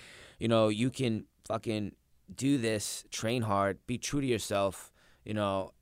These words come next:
and, like, give you content. I don't want to put up a fucking quote that you're just gonna look at and put a fucking heart and walk away. You know, I want content. You know, I want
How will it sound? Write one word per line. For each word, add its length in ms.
and, 160
like, 160
give 180
you 140
content. 520
I 120
don't 180
want 280
to 420
put 140
up 320
a 80
fucking 440
quote 380
that 160
you're 100
just 220
gonna 120
look 240
at 100
and 100
put 100
a 40
fucking 280
heart 340
and 140
walk 160
away. 340
You 100
know, 80
I 140
want 260
content. 560
You 140
know, 140
I 160
want 360